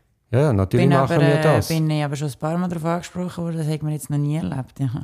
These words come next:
Speaker 2: okay, dann nicht, aber ich mach das so.
Speaker 1: Und in so einem Fall, ganz ehrlich, ich verstehe nicht, warum man nicht eine Aufnahme laufen lässt.
Speaker 2: Ja.
Speaker 1: Also weißt, irgendein Nebensatz, der da we-, aufgeschrieben wird, am Schluss, am Obergericht,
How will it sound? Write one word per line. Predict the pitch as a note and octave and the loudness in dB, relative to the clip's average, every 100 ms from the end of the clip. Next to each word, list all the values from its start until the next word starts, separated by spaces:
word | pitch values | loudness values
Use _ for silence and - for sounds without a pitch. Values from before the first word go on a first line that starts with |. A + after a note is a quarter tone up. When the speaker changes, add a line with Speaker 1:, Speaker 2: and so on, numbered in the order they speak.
| A2+ D3+ | -10 -16
Speaker 2:
okay, | - A#2+ C#3 | -12 -8 -6
dann | C3+ C3+ | -4 -2
nicht, | D3 D#3 | -2 -2
aber | C3 B2 | -2 -2
ich | C3+ | -4
mach | C#3 C#3 - | -4 -6 -10
das | D#3+ - | -14 -12
so. | - C#3 - | -14 -12 -4
Speaker 1:
Und | F#2 | -2
in | F2 | 0
so | G2 | 2
einem | G2 F#2 | 2 0
Fall, | F#2 F2+ | -2 -2
ganz | E2 F#2 G2+ | -2 -2 0
ehrlich, | F#2 | -2
ich | - | -4
verstehe | F#2 - F#2 F2+ | -8 -4 -2 0
nicht, | F#2 F#2 | -2 -2
warum | F#2 F#2+ F#2+ | -2 -2 -4
man | F#2+ | -6
nicht | F#2+ F2+ - _ _ _ - | -6 -6 -8 _ _ _ -12
eine | G2+ F#2+ | -2 -2
Aufnahme | F2+ G#2 F#2+ F#2 | 0 0 2 2
laufen | F2+ F#2 - G#2+ | 0 -2 -6 -10
lässt. | F#2 - _ _ _ _ _ _ | -10 -12 _ _ _ _ _ _
Speaker 2:
Ja. | D#3 C#3+ D3 _ _ _ _ | -14 -12 -12 _ _ _ _
Speaker 1:
Also | G#2+ G2+ | -2 0
weißt, | A2+ - | 0 2
irgendein | C3 C3+ A2+ | 2 4 4
Nebensatz, | G#2+ A#2 A#2 - B2 - | 4 2 -2 0 -2 -2
der | A2+ | -2
da | A2 G#2+ | 2 2
we-, | G2+ A#2 | 2 0
aufgeschrieben | B2+ B2 - - - B2 B2+ B2 | -2 -6 -8 -8 -2 0 0 2
wird, | B2 A#2+ - - - | 0 -2 -8 -20 -8
am | A2 G#2 | -4 -4
Schluss, | - A2+ A#2+ - - - | 0 -2 -2 -10 -12 -4
am | G#2 | 0
Obergericht, | G#2+ A2 A2+ - A2 A2 - | 0 -2 -8 -4 -2 -4 -10